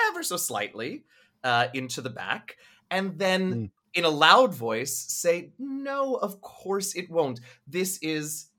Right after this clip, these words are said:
Speaker 1: exactly us turning over a new leaf." Now, and I look to Shaka, who invited everyone to stay. Now, Shaka is going to, um, instruct you all in what's next,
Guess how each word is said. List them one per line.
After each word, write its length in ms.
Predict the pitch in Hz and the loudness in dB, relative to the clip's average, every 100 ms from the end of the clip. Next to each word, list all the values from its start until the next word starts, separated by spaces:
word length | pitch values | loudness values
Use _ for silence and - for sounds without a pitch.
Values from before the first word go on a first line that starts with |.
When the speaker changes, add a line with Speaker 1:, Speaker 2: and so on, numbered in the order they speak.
| _ _ - | _ _ -10
Speaker 1:
exactly 760 | 143 127 120 135 147 151 147 - | -8 -6 0 0 0 -6 -8 -4
us 480 | 123 123 - - - | -4 -6 -10 -12 -14
turning 340 | - 147 139 131 | -12 -8 -8 -6
over 280 | 127 117 123 | -6 -4 -4
a 40 | |
new 180 | 120 107 | -4 -8
leaf." 280 | 98 92 - | -10 -14 -8
Now, 380 | 131 131 135 - _ _ _ _ _ _ _ _ _ _ _ _ _ - | -2 0 -2 -8 _ _ _ _ _ _ _ _ _ _ _ _ _ -14
and 120 | 131 | -4
I 100 | 123 | -4
look 320 | 120 127 - - | 0 -2 -2 -8
to 400 | - 156 151 151 | -6 -4 -4 -6
Shaka, 600 | - - 139 123 104 104 - | -8 2 2 2 -4 -6 -6
who 120 | 131 | -8
invited 380 | 117 117 120 123 | -2 0 0 0
everyone 320 | 123 117 113 | -2 -4 -6
to 120 | 120 | -8
stay. 320 | 113 120 107 - | -6 -4 -4 -4
Now, 180 | 120 131 | -6 -6
Shaka 560 | - 226 - 143 131 147 | 4 4 4 2 0 -2
is 140 | 143 | -8
going 480 | - 156 180 208 226 - - | -2 0 0 -2 -6 -8 -6
to, 380 | 131 123 156 - - _ _ _ _ | -4 -6 -8 -12 -20 _ _ _ _
um, 440 | 147 139 127 113 117 _ _ _ - _ _ _ _ _ | -2 -2 -2 -8 -14 _ _ _ -20 _ _ _ _ _
instruct 1000 | 143 143 127 - - - - 180 170 - | -12 -12 -14 -18 -8 -4 2 2 2 -4
you 160 | 233 214 | -2 4
all 340 | 147 156 180 - | 6 6 2 0
in 240 | 160 180 | -2 2
what's 300 | 160 185 - | 0 0 -2
next, 580 | 139 117 - - - | -2 -6 -6 -8 -8